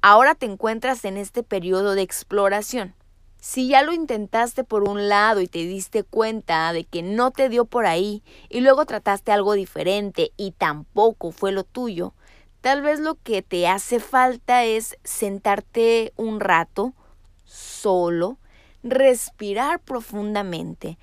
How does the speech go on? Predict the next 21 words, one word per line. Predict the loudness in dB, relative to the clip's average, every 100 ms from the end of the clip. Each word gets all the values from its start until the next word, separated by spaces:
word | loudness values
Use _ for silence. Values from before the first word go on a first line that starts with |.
| _ -20 -16
relajarte | -10 -4 0 2 2 0 -4 -2 2 2 0 -10 -12 -14 -10
y | -6
platicar | -2 -2 -4 -2 0 0
con | -2 -4
tu | -6 -10
yo | -2 2 2 2
interior, | -4 -6 -4 -2 -2 -2 -8 _ _ _ 0
pero | 2 2
de | 2
una | 0 0 -2 -4
forma | -2 0 2 0 -2 -2
más | -2 -6 -8
consciente, | -8 -6 -6 -8 -10 -10 -6 -6 -8 -12 -20 _ -20 -14 -8
con | -6
los | -6 -6
pies | -6 -4
en | -4
la | -6
tierra | -6 -2 0 0 -2 -8 -14 _
y | -8
preguntarte, | -2 0 0 -2 -4 -2 -2 -4 -8 -8